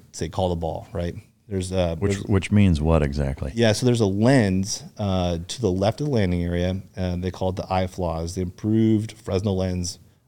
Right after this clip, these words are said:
Speaker 1: Optical Landing System. Like, everything has an acronym, right? Um, and there's a yellow ball right, sits right in the middle,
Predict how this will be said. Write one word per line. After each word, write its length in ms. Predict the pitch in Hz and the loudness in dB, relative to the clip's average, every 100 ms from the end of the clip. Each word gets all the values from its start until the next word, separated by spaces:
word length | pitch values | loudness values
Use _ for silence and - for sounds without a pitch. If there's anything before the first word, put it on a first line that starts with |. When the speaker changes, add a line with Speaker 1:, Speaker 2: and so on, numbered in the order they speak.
| _ | _
Speaker 1:
Optical 440 | 95 - 98 92 | -6 -4 -6 -4
Landing 320 | 87 87 87 80 | -4 -4 -6 -8
System. 460 | - - 90 87 | -12 -10 -8 -8
Like, 260 | 87 85 - | -8 -10 -8
everything 300 | 90 87 85 | -8 -8 -8
has 200 | 87 87 | -8 -8
an 60 | |
acronym, 440 | 87 85 - 87 90 | -8 -8 -6 -6 -6
right? 160 | 92 - - _ _ _ _ | -8 -10 -20 _ _ _ _
Um, 360 | 95 90 90 87 | 0 2 2 0
and 280 | 101 92 87 - _ - | -2 -2 -4 -10 _ -4
there's 240 | 101 92 | -2 0
a 60 | 90 | 0
yellow 300 | 92 104 117 | 0 2 2
ball 340 | 101 92 90 | 2 0 0
right, 240 | 90 98 - | 0 -2 -2
sits 320 | - 104 - | -6 -6 0
right 160 | 117 110 | 0 2
in 60 | |
the 60 | 107 | 2
middle, 420 | 104 101 82 98 | 4 2 0 -4